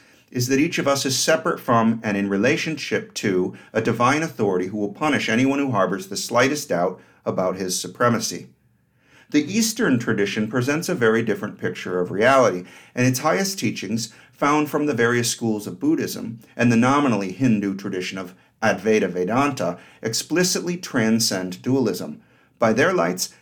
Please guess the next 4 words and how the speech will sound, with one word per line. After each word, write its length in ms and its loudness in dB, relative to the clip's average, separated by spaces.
consciousness 720 0
itself 640 0
is 120 -6
identical 800 -2